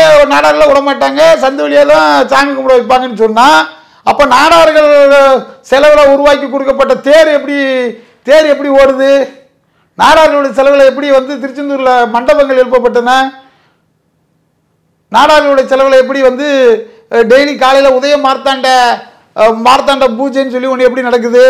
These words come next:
முழுக்க முழுக்க நாடார்களுடைய செலவுல தான் காலையில எந்திரிச்சு ஆறு மணியுடைய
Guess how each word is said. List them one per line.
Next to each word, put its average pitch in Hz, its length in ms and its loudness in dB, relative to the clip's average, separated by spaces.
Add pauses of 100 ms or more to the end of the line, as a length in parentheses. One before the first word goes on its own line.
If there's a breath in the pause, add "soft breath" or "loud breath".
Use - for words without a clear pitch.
முழுக்க 247 300 -4
முழுக்க 247 240 -2
நாடார்களுடைய 247 500 0
செலவுல 233 260 -2
தான் 247 140 -4
காலையில 247 300 0
எந்திரிச்சு 233 360 -2
ஆறு 247 140 2
மணியுடைய 233 420 -2